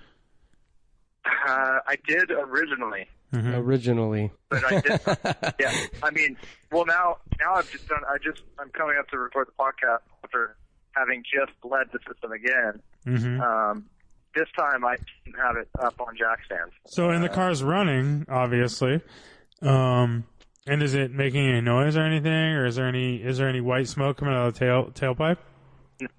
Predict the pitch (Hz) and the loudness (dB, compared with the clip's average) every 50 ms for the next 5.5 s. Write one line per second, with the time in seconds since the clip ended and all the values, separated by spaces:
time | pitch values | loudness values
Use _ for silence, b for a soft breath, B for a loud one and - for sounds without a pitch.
0 | _ _ - 139 147 151 160 151 139 127 131 131 135 139 151 156 156 156 - - | _ _ -4 0 2 4 4 4 4 2 2 0 2 2 2 2 2 0 -2 -4
1 | 147 143 135 139 143 143 - - 113 104 98 104 - 123 147 156 147 123 120 - | -2 0 2 2 0 0 -2 -4 -4 -6 -6 -6 -4 0 0 2 2 2 2 2
2 | 120 120 147 123 123 135 139 143 151 156 160 170 185 - 131 135 135 147 165 170 | 2 2 2 2 2 2 4 4 4 4 4 4 4 2 2 0 0 0 0 -2
3 | 156 - b b b b b b b b _ _ - 131 135 135 135 135 139 151 | -2 -4 b b b b b b b b _ _ -2 0 2 2 2 2 2 2
4 | 147 135 135 131 139 139 147 151 151 147 143 139 139 131 127 127 131 139 160 175 | 4 4 4 4 2 2 2 2 2 2 4 4 4 4 4 4 2 2 2 0
5 | 165 - - - 143 139 143 147 151 156 | 0 -2 -2 -2 0 2 2 0 0 -2